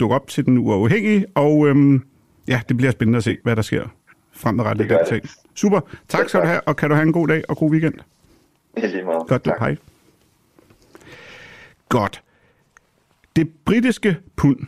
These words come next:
Speaker 1: er svækket. Det kan vise sig at være ganske problematisk for landet, som er på vej ud i en historisk hård vinter med inflation på himmelfart og stigende renter. Samtidig har den nu, nuvær-, nu, nyudnævnte finansminister lovet briterne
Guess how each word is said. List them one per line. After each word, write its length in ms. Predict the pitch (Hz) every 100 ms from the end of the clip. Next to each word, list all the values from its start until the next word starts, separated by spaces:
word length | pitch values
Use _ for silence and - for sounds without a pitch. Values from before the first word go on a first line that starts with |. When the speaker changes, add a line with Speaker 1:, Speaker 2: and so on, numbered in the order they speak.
| - -
Speaker 1:
er 40 |
svækket. 400 | 123 95 87 92 - _ _ _ _ _ _ _ _
Det 100 | 175
kan 180 | 208 151
vise 240 | 220 247
sig 180 | - -
at 80 | 156
være 200 | 127 107 - -
ganske 280 | - 190 -
problematisk 760 | - - 143 - 131 135 143 -
for 100 | -
landet, 340 | 160 214 202
som 140 | - 143
er 60 |
på 120 | 120
vej 120 | 117 127
ud 120 | 135
i 20 |
en 80 | 123
historisk 400 | 110 110 131 -
hård 200 | - 113
vinter 280 | 170 220 190
med 140 | 175 127
inflation 600 | 117 113 - 185 - 147
på 80 | -
himmelfart 600 | 120 156 190 165 143 - - - _
og 120 | -
stigende 420 | - 143 135 151 143
renter. 240 | 104 104 113 - _ _ _ _ -
Samtidig 680 | - 196 226 - 165 - -
har 140 | -
den 200 | 131 139
nu, 240 | 151 185 196 - _
nuvær-, 380 | 156 170 151 127
nu, 260 | 160 185 240
nyudnævnte 680 | 180 190 233 190 160 131 135
finansminister 840 | 147 147 160 - 165 151 151 - 139
lovet 280 | 123 127
briterne 420 | - 120 127 135